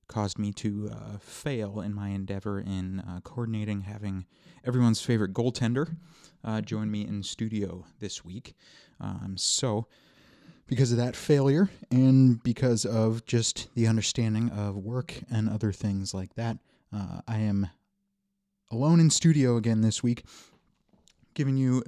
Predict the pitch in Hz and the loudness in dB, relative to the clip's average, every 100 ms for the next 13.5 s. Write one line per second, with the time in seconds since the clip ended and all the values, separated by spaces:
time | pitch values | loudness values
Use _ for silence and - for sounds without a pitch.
0 | - 123 113 120 110 143 143 131 117 113 | -2 -2 0 -4 0 2 4 4 2 2
1 | 110 107 101 98 98 - - 120 101 - | -2 -2 -2 -4 -4 -6 -2 -2 -2 -8
2 | - _ - 101 - - _ _ _ _ | -18 _ -10 -10 -10 -18 _ _ _ _
3 | 101 - - 104 95 92 104 120 151 165 | -10 -8 -2 -2 -2 -4 -2 2 2 0
4 | - _ _ _ - - 131 113 107 107 | -6 _ _ _ -4 4 6 6 2 -2
5 | - - 101 - - _ _ _ - 147 | -4 -4 -4 -4 -14 _ _ _ -2 0
6 | - 127 113 120 110 110 101 98 98 95 | 2 2 2 0 2 0 0 -4 -4 -6
7 | - - - - - 139 113 120 113 113 | -8 -16 -18 -10 -4 -2 0 0 0 0
8 | 107 104 110 - _ _ 107 98 95 - | 0 0 -2 -4 _ _ -6 -4 -4 -6
9 | 101 - - - - _ _ _ _ - | -8 -8 -8 -10 -14 _ _ _ _ -8
10 | 123 - _ - - 120 113 101 104 104 | -8 -10 _ -8 0 0 2 0 -2 -2
11 | 104 117 135 107 110 - _ _ _ _ | 0 2 2 0 -2 -6 _ _ _ _
12 | _ _ _ _ _ _ _ - - _ | _ _ _ _ _ _ _ -20 -20 _
13 | - 107 135 120 | -6 -2 -2 -4